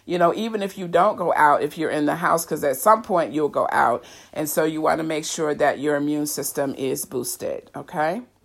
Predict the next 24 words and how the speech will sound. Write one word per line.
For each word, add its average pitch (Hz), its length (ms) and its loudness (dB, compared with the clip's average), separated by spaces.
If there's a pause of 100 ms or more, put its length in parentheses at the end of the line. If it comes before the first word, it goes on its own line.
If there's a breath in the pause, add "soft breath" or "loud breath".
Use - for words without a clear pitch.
(420 soft breath)
It's 151 220 -2
very, 151 380 0
very 135 340 0
important. - 500 -10 (1700 loud breath)
So - 500 6
I 226 140 8
think 311 260 -4
that's 262 300 4
all 226 200 4
I 214 100 2
have 220 340 0
for 214 140 -4
you, 165 440 -2
um, 151 340 2
today. 151 760 2
I 156 180 4
just 180 260 -6
wanted 190 260 -2
to 165 420 -2 (260 loud breath)
share 196 420 0
with 190 240 -4
you 170 120 0
those 147 340 2
tips. - 640 4